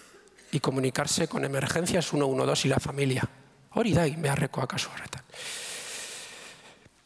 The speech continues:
Luego hablaré, porque la policía tiene muy protocolizado esto, co-, lo que hará.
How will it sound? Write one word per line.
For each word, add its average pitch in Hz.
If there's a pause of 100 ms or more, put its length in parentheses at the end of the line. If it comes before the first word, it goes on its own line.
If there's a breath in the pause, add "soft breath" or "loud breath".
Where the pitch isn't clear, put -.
Luego 165
hablaré, 160
porque 139 (680)
la 139
policía 147
tiene 185
muy 175
protocolizado 156 (320)
esto, - (380)
co-, 151 (160)
lo 135
que -
hará. 143